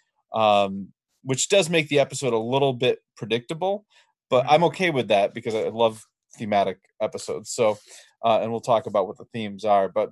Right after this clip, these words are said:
Speaker 1: I'm, I'm a big fan of this episode. Um, so you don't have a lot of selling me on this episode.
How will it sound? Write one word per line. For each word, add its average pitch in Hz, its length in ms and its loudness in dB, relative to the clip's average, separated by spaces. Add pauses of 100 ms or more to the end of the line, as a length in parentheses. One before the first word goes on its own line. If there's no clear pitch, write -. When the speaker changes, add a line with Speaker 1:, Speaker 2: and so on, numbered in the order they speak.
(100)
Speaker 1:
I'm, 127 200 2 (100)
I'm 160 180 2
a 175 60 -4
big 151 220 -6
fan 165 200 0
of 151 60 -2
this 117 180 -6
episode. 98 520 -6 (200)
Um, 104 460 -10 (720)
so - 140 -10
you 135 80 0
don't 147 140 -2
have 151 120 2
a 131 60 -2
lot 135 240 2
of 104 200 -8 (600)
selling 139 480 0
me 104 340 -4
on 117 160 -4
this 113 140 -8
episode. 117 400 -2